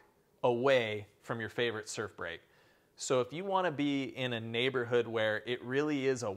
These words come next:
walkability to the beach, then that's probably gonna be the best bet for you. Now contrast that with the other side of the five freeway.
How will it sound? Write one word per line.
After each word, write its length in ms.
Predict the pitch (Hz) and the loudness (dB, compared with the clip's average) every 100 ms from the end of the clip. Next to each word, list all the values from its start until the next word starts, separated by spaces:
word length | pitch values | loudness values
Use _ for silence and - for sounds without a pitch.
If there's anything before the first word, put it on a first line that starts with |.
| 101 | -2
walkability 1120 | 107 110 131 156 135 131 135 135 - 143 143 _ _ - | 2 4 4 2 2 4 4 2 -2 -6 -8 _ _ -6
to 200 | - 143 | -2 0
the 80 | 123 | 0
beach, 560 | 117 123 147 - - _ _ _ - | -2 -6 -6 -10 -14 _ _ _ -2
then 160 | 127 131 | -2 4
that's 240 | 143 175 - | 2 2 -6
probably 600 | - 170 214 214 175 143 | 4 8 8 6 4 0
gonna 180 | 135 127 | 0 -2
be 120 | 127 | -2
the 80 | 117 | 0
best 320 | 113 104 - | 0 -2 -2
bet 240 | 107 - | -4 -4
for 80 | 101 | -10
you. 160 | 90 87 - _ _ _ _ _ | -10 -12 -16 _ _ _ _ _
Now 200 | 131 123 | 2 2
contrast 760 | - 170 196 208 208 196 185 - | 4 4 4 4 6 6 4 8
that 260 | 160 151 | 10 10
with 200 | 135 127 | 4 -2
the 160 | 123 - - | -8 0 8
other 320 | 175 202 190 | 10 10 8
side 400 | - 135 110 110 | 8 8 8 4
of 80 | 107 | 0
the 60 | |
five 340 | - 113 104 - | 4 6 6 2
freeway. 480 | 107 98 92 101 | -8 -6 -6 -6